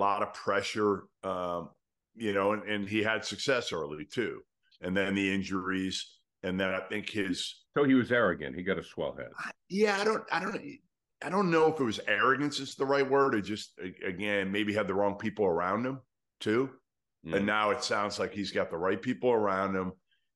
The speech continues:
Speaker 1: And again, he, he went through losing at the, the highest level last year. Uh, you know, Derek White, we know, like, <laughs> Derek White is, like, the ultimate
Speaker 2: Man.
Speaker 1: dude.
Speaker 2: But Jeff, I gotta tell you, I always liked him as a player, but now I love him. He's raised his game
Speaker 1: How
Speaker 2: to
Speaker 1: can you not?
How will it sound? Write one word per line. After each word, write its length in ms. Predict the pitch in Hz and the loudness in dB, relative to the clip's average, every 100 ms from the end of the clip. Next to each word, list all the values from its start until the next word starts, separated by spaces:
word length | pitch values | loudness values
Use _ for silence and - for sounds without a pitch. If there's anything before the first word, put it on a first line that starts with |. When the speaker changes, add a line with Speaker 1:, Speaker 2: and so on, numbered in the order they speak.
| _ - | _ -2
Speaker 1:
And 280 | 98 95 95 | 0 2 0
again, 420 | 104 151 131 90 | 0 0 2 0
he, 200 | 95 90 85 | -2 -6 -8
he 80 | |
went 280 | 90 95 98 | -2 -2 -2
through 200 | 104 104 | 0 0
losing 420 | 98 107 101 107 | 2 2 2 0
at 140 | 101 - | -2 0
the, 260 | 92 90 90 _ - | 0 0 -4 _ -8
the 80 | 85 | -2
highest 420 | 101 95 87 - | 0 0 -2 0
level 280 | 104 104 90 | 2 2 2
last 320 | 85 80 - | 2 -2 -4
year. 380 | 110 104 78 - _ _ _ _ _ | -4 -2 -2 -4 _ _ _ _ _
Uh, 340 | 92 90 85 76 - _ | -2 0 0 -4 -12 _
you 80 | 135 | -2
know, 140 | 104 | -2
Derek 380 | 76 113 104 - | 2 4 4 4
White, 240 | 101 92 | 2 2
we 100 | 90 | -4
know, 380 | 90 76 71 64 | -8 -8 -8 -12
like, 240 | 67 76 - - - | -8 -8 -8 -16 -16
<laughs> 220 | - - | -18 -6
Derek 320 | 156 135 123 98 | -2 0 0 2
White 220 | 90 85 | 2 0
is, 160 | 78 | -4
like, 220 | 90 80 - | -6 -6 -2
the 140 | 98 | 2
ultimate 320 | 98 98 90 | 4 2 -2
Speaker 2:
Man. 140 | 82 73 | -8 -8
Speaker 1:
dude. 320 | - 71 - - | -12 -16 -16 -4
Speaker 2:
But 240 | 104 101 - | 0 0 -2
Jeff, 280 | 110 92 - - | 0 0 -2 -4
I 120 | 110 | -2
gotta 200 | 107 85 | 0 -4
tell 240 | - 90 | -2 0
you, 140 | 80 71 - | 0 -4 -2
I 180 | 110 | 2
always 340 | 131 120 92 85 | 2 2 0 -6
liked 400 | 80 85 98 - | -4 -2 -2 -4
him 140 | 127 | -4
as 120 | 123 127 | -4 -6
a 40 | |
player, 520 | - 123 120 123 123 - | -6 -4 -2 -2 -4 -4
but 140 | 85 | -4
now 200 | 82 85 | 0 0
I 120 | 85 | 2
love 320 | 90 80 85 | 0 0 -2
him. 100 | 69 - | -4 -8
He's 260 | 110 156 | -6 -6
raised 320 | 101 101 92 - | 0 0 0 -6
his 120 | 76 | -10
game 160 | 80 | -4
Speaker 1:
How 60 | 101 | -4
Speaker 2:
to 80 | - | -2
Speaker 1:
can 120 | 135 | 0
you 60 | 131 | 2
not? 340 | 143 - - | 2 0 -6